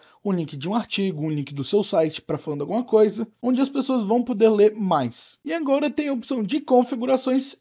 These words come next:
que é o prazo pra você liberar essa aula, e você consegue limitar o tempo que a pessoa vai ter acesso. Então você pode liberar após dias.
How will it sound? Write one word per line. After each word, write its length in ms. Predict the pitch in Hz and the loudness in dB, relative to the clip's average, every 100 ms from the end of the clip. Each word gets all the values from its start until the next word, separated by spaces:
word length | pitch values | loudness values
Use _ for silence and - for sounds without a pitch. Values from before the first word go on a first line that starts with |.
| - | 0
que 80 | 269 | 2
é 200 | - - | 2 4
o 180 | 320 339 | 6 6
prazo 640 | - 269 247 247 247 254 | 4 6 6 6 2 0
pra 220 | - 240 | 2 2
você 440 | 233 233 - 226 - | 4 0 -4 -6 -6
liberar 680 | 202 220 262 220 226 185 160 | -2 0 2 4 4 4 4
essa 320 | 156 160 254 | 0 -2 -4
aula, 380 | 202 196 226 226 - | 0 2 2 -2 -4
e 80 | 294 | -2
você 320 | 277 330 330 | 2 2 2
consegue 520 | - 311 - 269 226 247 | 0 0 2 0 2 2
limitar 520 | 269 262 247 240 - - | 2 2 6 6 4 4
o 140 | 330 | 4
tempo 680 | 339 - 262 277 269 285 - | 4 -2 2 2 0 -4 -8
que 100 | - | -4
a 60 | 247 | -4
pessoa 600 | 220 262 - 233 233 233 | -2 -4 2 4 6 4
vai 260 | 180 190 202 | 4 2 2
ter 240 | - 202 | 0 4
acesso. 680 | 214 220 185 143 131 - 131 _ _ _ | 4 4 2 2 2 -4 -14 _ _ _
Então 200 | - 320 | -4 0
você 280 | 330 311 262 | 2 2 2
pode 540 | - 220 175 143 143 _ _ - | 2 4 4 0 -8 _ _ 2
liberar 680 | 285 339 269 202 160 143 - | 4 6 6 8 4 0 0
após 720 | 220 208 190 175 160 - - _ | 0 4 4 6 4 0 -16 _
dias. 540 | 190 202 320 339 - | -4 2 4 2 0